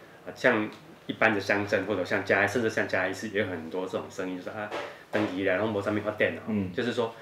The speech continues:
Speaker 1: 那个没有发展的感觉，就是这个城市没有很多大型的建设。
Speaker 2: 对。对。
Speaker 1: 我想这是一种比较大家会存在脑海里面的那种，一种，算是一种刻板印象。
Speaker 2: 嗯哼。
Speaker 1: 就是说所谓的发展建设，它其实有某一些类型，它必须开马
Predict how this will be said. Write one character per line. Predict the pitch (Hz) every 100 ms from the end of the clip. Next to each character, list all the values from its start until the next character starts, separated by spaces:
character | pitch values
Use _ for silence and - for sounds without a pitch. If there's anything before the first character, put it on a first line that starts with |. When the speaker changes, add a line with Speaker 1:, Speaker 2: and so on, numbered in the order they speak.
| -
Speaker 1:
那 | 151
个 | 127
没 | 117
有 | 139 -
发 | 123 117
展 | -
的 | 85
感 | 82 82
觉， | 101
就 |
是 | 107
这 | -
个 | 98
城 | - 101
市 | 101 113
没 | 95 101
有 | 95
很 | 80
多 | 101
大 | 98 98 85
型 | 80
的 | 78
建 | - 87
设。 | 82 90
Speaker 2:
对。 | 92
对。 | 76 - -
Speaker 1:
我 | -
想 | 113 107
这 |
是 | 135 135
一 | 127
种 | - -
比 | 95
较 | 120 107 95
大 | 123
家 | 110 110
会 | 107
存 | - 92
在 | 101
脑 | 87 92
海 | 87
里 | 80
面 | 87
的 | 85
那 | 90
种， | 85 85 - - -
一 |
种， | 87 82
算 | -
是 | 104
一 |
种 | 87
刻 | - -
板 | 78 80
印 | 82
象。 | - - -
Speaker 2:
嗯 | 107 104 107
哼。 | 113 - - -
Speaker 1:
就 |
是 | 147
说 | 147 147
所 | - 104
谓 | 135
的 | 120 - - -
发 | 123 123
展 | 87 82
建 | 117 98
设， | 95 98
它 | 110
其 | 131 123
实 | 95 90
有 | 90
某 | 82 85 98
一 |
些 | 110 107
类 | 123 101
型， | - - - - - -
它 | 98
必 | 123
须 | 107 104
开 | -
马 | 98